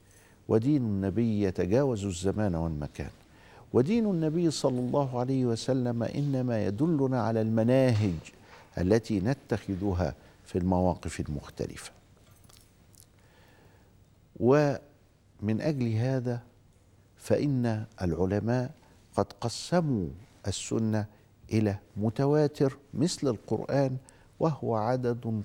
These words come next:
قليل من الأحاديث، منها حديث: "من كذب علي متعمدا فليتبوأ مقعده من النار". هذا الحديث بهذا اللفظ بهذه الكيفية ورد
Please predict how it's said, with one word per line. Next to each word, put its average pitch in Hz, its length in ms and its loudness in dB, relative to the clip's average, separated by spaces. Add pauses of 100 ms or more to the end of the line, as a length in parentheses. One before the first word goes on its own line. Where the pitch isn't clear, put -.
قليل 113 580 0
من 110 420 0
الأحاديث، 85 680 -2 (880)
منها 110 440 2
حديث: 95 680 -4 (340)
"من 87 200 0
كذب 110 480 2
علي 110 560 2
متعمدا 90 1000 0 (360)
فليتبوأ 92 1120 0 (140)
مقعده 95 680 -4
من 92 180 -2
النار". 80 420 -6
هذا 135 300 -2
الحديث 104 520 -4
بهذا 107 400 0
اللفظ 104 400 -2
بهذه 107 500 -2
الكيفية 131 680 0 (600)
ورد 123 460 2